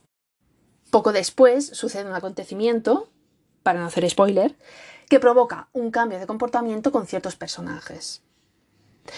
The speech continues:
Uno de los trastornos presentes en la película es el de la personalidad sociópata, que se caracteriza por rehuir de las normas preestablecidas por la sociedad.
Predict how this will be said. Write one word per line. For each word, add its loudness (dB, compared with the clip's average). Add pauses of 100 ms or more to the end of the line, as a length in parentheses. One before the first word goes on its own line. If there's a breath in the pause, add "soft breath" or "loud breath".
(380 loud breath)
Uno 8
de 0
los 0
trastornos -4
presentes -8
en -10
la -6
película 0
es 6
el 6
de 4
la -4
personalidad -4
sociópata, -12
que -8
se -4
caracteriza 2
por -4
rehuir -4
de -4
las -8
normas -2
preestablecidas 0
por 0
la -2
sociedad. 2